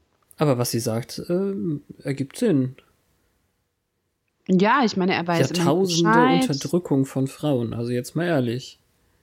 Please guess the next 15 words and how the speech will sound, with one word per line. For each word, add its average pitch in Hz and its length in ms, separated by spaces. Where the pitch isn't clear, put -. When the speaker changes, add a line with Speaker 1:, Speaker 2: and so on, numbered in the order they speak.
Speaker 2:
Ja, 180 300
er 175 140
sieht 180 180
nicht 175 220
verkehrt 165 440
aus 208 320
eigentlich. 170 1080
Ist - 280
ja 180 80
einfacher, 190 460
jemanden 180 420
zu - 140
nehmen, 170 360
dem 165 200
sie 165 240